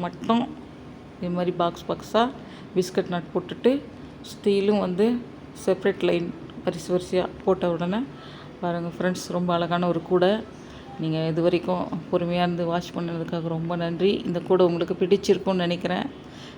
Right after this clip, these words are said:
தொடர்ந்து சப்போர்ட் பண்ணுங்க, லைக் பண்ணுங்க, கமெண்ட் பண்ணுங்க. உங்களுடைய அன்புக்கு நன்றி ஃப்ரெண்ட்ஸ். Thank you.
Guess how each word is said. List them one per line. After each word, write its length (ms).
தொடர்ந்து 380
சப்போர்ட் 380
பண்ணுங்க, 280
லைக் 260
பண்ணுங்க, 260
கமெண்ட் 380
பண்ணுங்க. 280
உங்களுடைய 360
அன்புக்கு 340
நன்றி 340
ஃப்ரெண்ட்ஸ். 380
Thank 320
you. 80